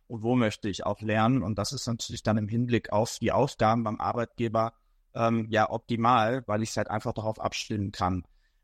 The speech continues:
Ähm, wie sind die Studiengänge aufgebaut? Da muss ich mich ja so ein bisschen beziehen. Wir haben ja jetzt verschiedene Studiengänge. Äh, beim Bachelor Sport Business Management ist es so,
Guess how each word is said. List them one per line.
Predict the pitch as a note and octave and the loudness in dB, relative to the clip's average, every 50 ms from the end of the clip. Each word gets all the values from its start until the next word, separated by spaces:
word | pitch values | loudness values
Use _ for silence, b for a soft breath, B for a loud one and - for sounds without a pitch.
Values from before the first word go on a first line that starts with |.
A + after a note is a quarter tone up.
| _ - | _ -2
Ähm, | - A#2 B2+ C3 C#3 C3+ - _ _ _ - | 2 4 4 4 4 2 -2 _ _ _ -2
wie | C3 D3+ | -2 0
sind | D3+ F3+ F#3+ E3+ | 2 2 0 0
die | E3+ | -2
Studiengänge | - - E3 D#3 E3 D#3 C#3+ D3 C#3+ B2 | -4 -4 -2 0 0 2 2 4 2 2
aufgebaut? | A#2 C3+ E3 - - F3 C#3+ C#3 D3+ D#3 D#3+ E3 - | 2 0 0 0 -2 -2 2 4 6 6 4 4 2
Da | C#3 B2+ | -2 -4
muss | C3+ D3+ D3 | -4 -4 -6
ich | D3+ D3 | -6 -6
mich | D3+ D3 C#3 | -4 -4 -2
ja | - C3+ | -2 -4
so | - C#3 A#2 | -4 -4 -4
ein | |
bisschen | - D3+ - - D#3 D3 C#3 C#3 C3+ - | -4 -4 -2 0 0 0 0 0 -2 -6
beziehen. | - C3 - - - D3 E3 D#3+ | -12 -16 -12 -6 -2 -2 0 2
Wir | B2+ A#2+ | 2 2
haben | B2 C#3 | 4 2
ja | D3 | 2
jetzt | C#3+ - - | 0 -2 -4
verschiedene | - A#2+ - - D3 E3 F3 E3+ | -6 -6 -6 -6 -6 -4 -4 -4
Studiengänge. | - - - E3 D#3 D3 D3 B2+ C#3 C#3 D3 D3 C#3+ C#3+ C#3+ - | -4 -6 -6 -2 0 0 0 2 2 2 2 2 0 -2 -2 -2
Äh, | - B2 | -4 -2
beim | A#2 A#2+ A#2+ A#2 | 0 0 0 2
Bachelor | B2+ B2+ C3 - - D3 C3+ | 0 0 -2 -2 -6 -8 -8
Sport | - - - A#2+ - - | -6 -6 -6 -6 -6 -6
Business | D3+ D3 - D3+ C3+ - | -10 -10 -8 -10 -10 -4
Management | C3 C3+ C3 C#3 C3 - - - C3 A#2 - | 0 2 2 2 2 0 -2 -6 -6 -6 -6
ist | - - | -12 -12
es | B2+ - | -10 -4
so, | - C3+ C3 C3+ C3+ | 0 2 4 4 4